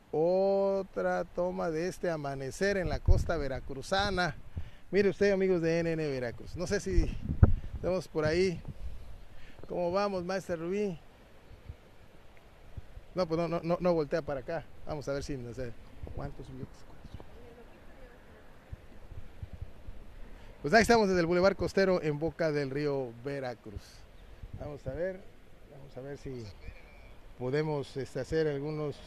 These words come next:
movimientos. Pues sí, aquí les estamos dando a ustedes esta belleza de amanecer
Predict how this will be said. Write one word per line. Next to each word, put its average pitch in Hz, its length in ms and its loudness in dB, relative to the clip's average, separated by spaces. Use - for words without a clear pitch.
movimientos. 214 480 2
Pues 220 120 -2
sí, 311 80 0
aquí 254 260 0
les 240 200 0
estamos 220 460 2
dando 185 400 4
a 165 40 -2
ustedes 190 680 0
esta 165 440 0
belleza 151 640 0
de 143 180 2
amanecer 131 840 0